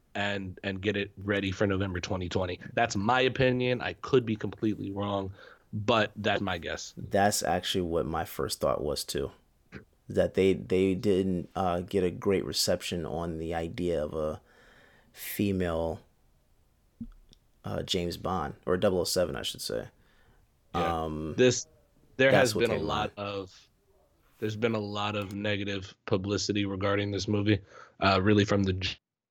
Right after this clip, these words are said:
Speaker 1: jump. Uh, and these movies are good movies.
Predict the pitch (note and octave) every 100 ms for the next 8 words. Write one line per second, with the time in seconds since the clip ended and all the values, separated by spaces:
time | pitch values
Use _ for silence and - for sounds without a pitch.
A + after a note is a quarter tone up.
0 | - G#2 - - _ - - _ - G#2+
1 | G#2 G2 A2 - - - _ _ C3+ C#3+
2 | D3 D#3+ D#3+ B2 B2+ A2+ A2 G2 G#2 E2
3 | -